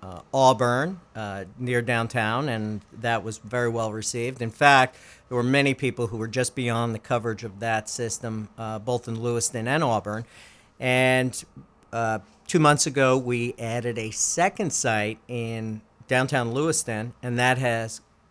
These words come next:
uh, allowed us to connect many of the people who previously were, uh, unable to be served. So that's been great, and we intend to continue to expand.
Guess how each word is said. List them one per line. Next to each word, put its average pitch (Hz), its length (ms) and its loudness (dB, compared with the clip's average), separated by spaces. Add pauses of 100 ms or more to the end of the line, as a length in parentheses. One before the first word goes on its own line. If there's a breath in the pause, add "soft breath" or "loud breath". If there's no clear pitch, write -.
uh, 110 300 -4
allowed 123 320 4
us 117 120 -4
to 120 80 -6
connect 113 380 -4
many 120 300 0
of 107 60 -2
the 101 60 -10
people 107 360 -8
who 104 120 -10
previously 101 540 -8
were, 95 400 -8 (420 soft breath)
uh, 90 520 -8 (420)
unable 135 380 2
to - 140 -14
be 110 140 -8
served. 98 340 -4
So 123 140 -4
that's 127 240 0
been 127 200 -4
great, 123 340 2
and 127 240 -2
we 127 180 -2
intend 123 500 -6
to 120 280 -8
continue 190 460 -6
to - 120 -6
expand. 107 400 -6